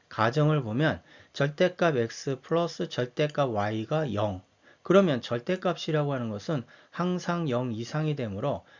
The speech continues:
영 이상인 두 수의 합이 영이 되는 경우는 각각 영이 되는 경우,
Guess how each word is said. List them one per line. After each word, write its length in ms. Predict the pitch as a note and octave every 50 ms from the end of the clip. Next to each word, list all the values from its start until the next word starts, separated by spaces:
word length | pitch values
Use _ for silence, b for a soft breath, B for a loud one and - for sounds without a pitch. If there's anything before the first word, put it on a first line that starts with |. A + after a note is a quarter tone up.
| B B B -
영 240 | A#2+ B2+ D3+ E3 D3+ A#2
이상인 540 | A#2+ B2+ - D3+ D3 D3+ D#3 D#3 D3+ D3
두 300 | - - C#3 C#3 D#3 D#3+
수의 360 | D#3 - - E3 D#3+ D#3+ D#3+ D3+
합이 300 | D3 D#3+ E3 E3+ E3 D3+
영이 300 | A#2+ A2 A#2 C3 C#3+ C3+
되는 260 | C3+ B2+ B2 A#2 A2
경우는 460 | G2+ F#2+ F#2+ F#2+ A#2 D3+ F3+ F#3 B B B B B B
각각 560 | - - A2+ - _ - - F3 F3 E3 - -
영이 340 | A#2 A#2 A#2+ C#3+ D3+ D3+ C#3+
되는 260 | C#3+ C3 C3 A#2+ A2+
경우, 260 | G#2+ F#2+ F2+ E2